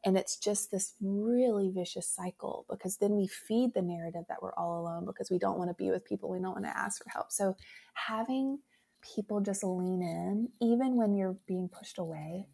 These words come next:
and just being like, "Great, I'm just gonna leave food on your front porch," or, "I'm here when you're ready. I love you.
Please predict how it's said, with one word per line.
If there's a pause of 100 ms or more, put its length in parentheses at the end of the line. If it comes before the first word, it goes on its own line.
and
just
being
like, (260)
"Great,
I'm
just
gonna
leave
food
on
your
front
porch,"
or,
"I'm
here
when
you're
ready.
I
love (240)
you.